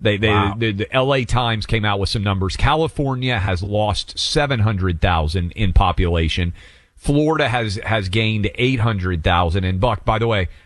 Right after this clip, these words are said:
Speaker 1: I wanted to mention this 'cause I saw this number. It ties in really well with what you're talking about. You know how they keep updating the Florida Register rolls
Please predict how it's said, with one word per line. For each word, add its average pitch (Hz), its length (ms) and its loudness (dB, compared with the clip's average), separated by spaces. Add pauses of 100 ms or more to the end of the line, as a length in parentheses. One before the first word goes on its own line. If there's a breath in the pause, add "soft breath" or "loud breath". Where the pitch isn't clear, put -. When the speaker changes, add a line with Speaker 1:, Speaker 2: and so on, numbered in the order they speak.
Speaker 1:
I 123 100 0
wanted 143 300 -2
to 117 60 -4
mention 113 300 -4
this 113 180 -2
'cause 95 160 -2
I 101 100 0
saw 113 300 0
this 98 260 -4
number. 107 440 0
It 92 100 -4
ties 101 320 0
in 104 160 0
really 101 300 0
well 98 340 0
with 95 160 -2
what 95 220 -2
you're 90 120 -2
talking 110 400 2
about. 82 400 2 (380 loud breath)
You 135 80 0
know 156 100 4
how 151 80 2
they 143 120 0
keep 151 240 -4
updating 123 600 -2
the 110 60 -2
Florida 117 460 0
Register 107 600 -2
rolls 101 600 0